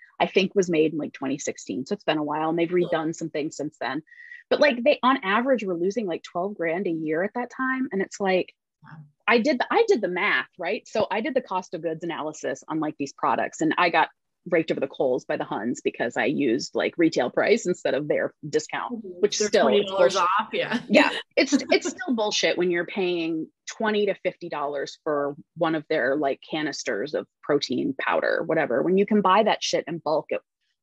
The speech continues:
Speaker 1: Walmart even, or go to, like, Costco.
Speaker 2: Yeah.
Speaker 1: And, like, if you did that and opened a smoothie shop, I wouldn't say boo. Like,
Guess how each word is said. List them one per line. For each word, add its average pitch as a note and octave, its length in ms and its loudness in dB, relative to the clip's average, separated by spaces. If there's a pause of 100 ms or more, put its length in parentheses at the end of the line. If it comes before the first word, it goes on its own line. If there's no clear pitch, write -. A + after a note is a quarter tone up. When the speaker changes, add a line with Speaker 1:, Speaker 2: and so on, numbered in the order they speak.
(120)
Speaker 1:
Walmart D#3 500 2
even, C3+ 340 -4
or F3+ 120 -2
go G#3 180 -2
to, A#3 80 0
like, G#3+ 180 -2
Costco. - 680 -6 (280)
Speaker 2:
Yeah. G3+ 160 -8
Speaker 1:
And, F#3 380 -2 (180)
like, G#3 200 0 (100)
if B3+ 140 0
you F#4 120 2
did F4 220 0
that F#3+ 260 2
and C#4 100 -6
opened C4 260 -4
a B3 40 -2
smoothie A3 380 -6
shop, A3+ 280 -2
I G3 80 -2
wouldn't G3+ 220 0
say F3+ 180 -2
boo. D3+ 340 -4
Like, D#3 180 -2